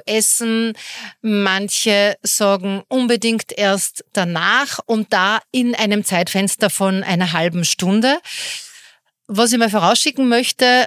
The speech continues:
ähm, nachdem ich mich ja auch mit dem Thema, äh, äh, Genetik, Epigenetik befasse, es ist sowieso alles individuell. Und dieses Gießkannenprinzip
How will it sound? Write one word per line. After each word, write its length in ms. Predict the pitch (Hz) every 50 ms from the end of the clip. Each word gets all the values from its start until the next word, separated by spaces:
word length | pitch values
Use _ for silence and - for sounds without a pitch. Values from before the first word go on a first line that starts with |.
| - -
ähm, 560 | 220 208 208 202 202 202 202 202 208 208 175 - -
nachdem 360 | 208 208 190 - - 208 220
ich 100 | 240 226
mich 120 | 240 233 226
ja 140 | 220 175
auch 100 | 202 208
mit 200 | 220 220 208 -
dem 140 | 214 202 208
Thema, 640 | - - 208 190 190 190 190 185 185 185 185 190 - -
äh, 220 | 202 180 190 196 196 190 -
äh, 520 | - 202 196 190 185 190 196 190 190 190 180 -
Genetik, 580 | - 185 175 175 190 233 269 - - 269 226 -
Epigenetik 840 | 180 240 226 - 262 - 262 247 240 233 247 247 - 285 240 - -
befasse, 600 | - 233 - - 202 - 220 - - - 247 - -
es 160 | - 226 - 262
ist 120 | 226 -
sowieso 500 | - 254 247 254 233 - - 220 208 - - -
alles 360 | 190 185 180 175 180 165 -
individuell. 840 | - 208 175 175 160 156 139 160 143 170 165 160 160 170 170 170 -
Und 180 | 208 208 196 220
dieses 260 | 214 196 214 196 -
Gießkannenprinzip 920 | - 277 285 - - - 262 233 226 233 220 - 226 208 - - 226 196